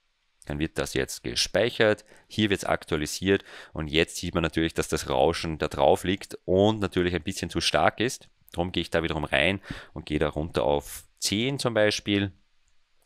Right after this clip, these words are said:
Zehn ist eventuell sogar ein bisschen zu schwach. Ich gehe da vielleicht rauf auf fünfzehn, so in der Richtung.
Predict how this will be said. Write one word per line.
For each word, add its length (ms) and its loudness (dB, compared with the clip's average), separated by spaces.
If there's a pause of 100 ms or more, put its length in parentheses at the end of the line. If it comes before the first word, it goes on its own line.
(140)
Zehn 200 0
ist 200 -2
eventuell 500 2
sogar 160 0
ein 60 -6
bisschen 300 -4
zu 120 -4
schwach. 500 0 (640)
Ich 160 -14
gehe 120 -2
da 60 0
vielleicht 380 -4
rauf 420 0
auf 720 0 (680)
fünfzehn, 680 -6
so 100 -8
in 80 -6
der 160 0
Richtung. 480 -2